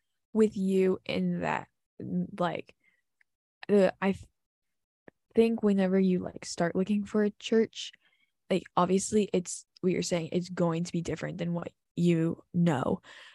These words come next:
Um, I would say my church that I go to now is similar in some aspects to the church that I'm at now and different, or, like, the church I'm at now is similar in some aspects to my old church, but then different in other aspects.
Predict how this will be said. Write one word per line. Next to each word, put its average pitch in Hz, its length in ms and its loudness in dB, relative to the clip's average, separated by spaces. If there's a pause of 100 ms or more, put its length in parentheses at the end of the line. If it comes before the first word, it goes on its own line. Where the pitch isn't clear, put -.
(540)
Um, 190 260 8
I 202 100 8
would 226 160 10
say 220 200 10
my 190 280 6
church - 540 -2
that 185 200 2
I 175 320 2 (100)
go 180 180 4
to 180 160 0
now 175 540 4
is 180 280 4 (600)
similar 208 460 6
in 185 200 4
some 180 400 2
aspects 240 500 4
to 262 80 6
the 254 100 8
church 247 260 0
that 262 100 2
I'm 240 120 2
at 240 120 0
now 233 240 2
and 180 200 4
different, 202 460 4 (680)
or, 214 140 10
like, - 180 0
the 185 60 -8
church 262 240 12
I'm 240 120 12
at 214 100 6
now 196 160 6
is 185 180 2
similar 202 380 4
in 190 120 -2
some 196 160 2
aspects 196 380 0
to 208 60 0
my 185 60 4
old 190 140 2
church, 190 200 0
but 185 80 2
then 175 120 2
different 170 420 -2
in 208 100 4
other 220 200 6
aspects. 226 640 4